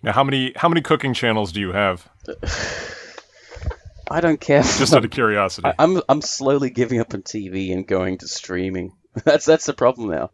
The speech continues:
Speaker 2: Everyone's kind of seeing, like, there, there were so many cooking shows. Like, it's like, I don't know why we need so many. <laughs> There, it's, it's,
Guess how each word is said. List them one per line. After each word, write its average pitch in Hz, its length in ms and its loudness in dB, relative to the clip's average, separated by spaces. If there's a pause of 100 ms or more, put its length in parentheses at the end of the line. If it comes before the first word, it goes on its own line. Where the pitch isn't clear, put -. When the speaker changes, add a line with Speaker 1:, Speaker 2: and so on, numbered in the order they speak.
Speaker 2:
Everyone's 127 360 -8
kind 113 160 -8
of 107 160 -10 (460)
seeing, 123 440 -10
like, 190 140 -8
there, - 140 -14
there 226 140 -8
were 247 60 -10
so 294 180 -8
many 339 120 -4
cooking 311 220 -10
shows. 208 240 -12
Like, 170 100 -12
it's - 140 -14
like, 190 200 -12 (560)
I - 240 -10
don't 220 200 -2
know 226 160 -6
why 170 600 -4
we 165 140 0
need 170 240 -2
so 147 200 -4
many. 135 420 0
<laughs> - 60 -18 (360)
There, 147 220 -4 (100)
it's, - 380 -2
it's, - 260 2